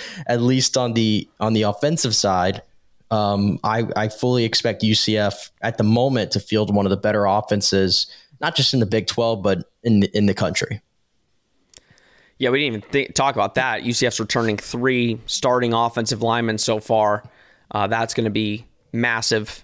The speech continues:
Speaker 2: especially, you know, heading into next year with a veteran quarterback. But, uh, you mentioned it earlier, Nick, and these are kinda my final thoughts. This is,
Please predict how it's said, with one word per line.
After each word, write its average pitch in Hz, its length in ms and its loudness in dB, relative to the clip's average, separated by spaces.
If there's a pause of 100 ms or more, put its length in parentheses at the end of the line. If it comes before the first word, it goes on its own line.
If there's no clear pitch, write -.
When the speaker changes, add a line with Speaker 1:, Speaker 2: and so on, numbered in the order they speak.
(140)
Speaker 2:
especially, 113 720 0 (100)
you 113 120 -2
know, 92 200 -2 (380)
heading 123 240 -2
into 113 240 -2
next 107 240 -2
year 110 140 2
with 110 100 -2
a 113 60 -12
veteran 104 320 -2
quarterback. 104 600 -2 (400)
But, 101 380 0 (140)
uh, 107 280 2
you 143 200 0
mentioned 202 340 2
it 143 60 4
earlier, 117 340 4
Nick, 71 260 -4
and 123 140 0
these 147 160 2
are 120 60 0
kinda 120 180 -2
my 117 180 0
final 95 300 -2
thoughts. - 420 -4 (800)
This 202 320 -2
is, 190 540 -2